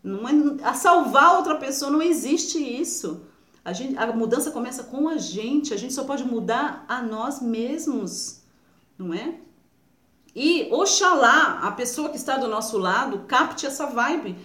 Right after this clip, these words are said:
Mas se ela não captar também, o problema é dela. Não é assim? Pois é. Olha,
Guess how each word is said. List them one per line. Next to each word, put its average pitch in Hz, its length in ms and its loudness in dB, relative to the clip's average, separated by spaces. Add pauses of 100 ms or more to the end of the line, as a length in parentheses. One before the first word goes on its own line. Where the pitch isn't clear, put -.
(140)
Mas 370 140 -2
se - 80 0
ela 415 120 2
não 415 100 0
captar 254 420 0
também, 247 260 -2
o - 60 -2
problema 330 320 -4
é 466 80 -6
dela. 508 680 2 (720)
Não 285 120 2
é 269 100 -2
assim? 262 580 -4 (480)
Pois - 260 -12
é. - 220 -14 (1040)
Olha, 269 840 6